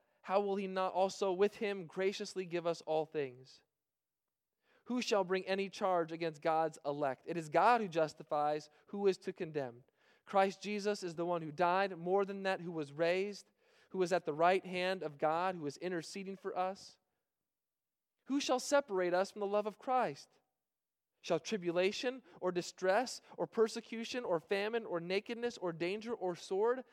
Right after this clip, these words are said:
As it is written, 'For your sake we are being killed all the day long. We are regarded as sheep to be slaughtered.' No, in all these things we are more than conquerors through him who loved us. For I am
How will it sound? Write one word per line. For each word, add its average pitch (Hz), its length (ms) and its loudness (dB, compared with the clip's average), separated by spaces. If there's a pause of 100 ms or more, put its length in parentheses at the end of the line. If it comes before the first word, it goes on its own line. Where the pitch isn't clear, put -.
(220)
As 226 240 2
it 220 80 -4
is 185 180 -4
written, 185 360 -4 (1000)
'For 202 100 0
your 220 240 6
sake 202 360 0
we 214 100 0
are 208 140 6
being 196 240 -2
killed 202 400 2
all 208 240 6
the 208 80 -6
day 196 200 4
long. 190 380 0
We 165 120 -4
are 175 120 2
regarded 180 540 2
as 165 260 0
sheep - 480 -8
to 196 80 -4
be 185 140 -6
slaughtered.' 208 520 0 (760)
No, 202 340 4 (220)
in 185 120 0
all 254 260 10
these 202 200 -4
things 196 300 -2
we 196 80 -2
are 180 100 6
more 190 260 4
than 208 160 -2
conquerors 175 640 -2
through 165 140 -6
him 180 160 -6
who 160 100 -4
loved 175 280 4
us. 127 340 -6 (340)
For - 140 -4
I 196 180 4
am 208 300 0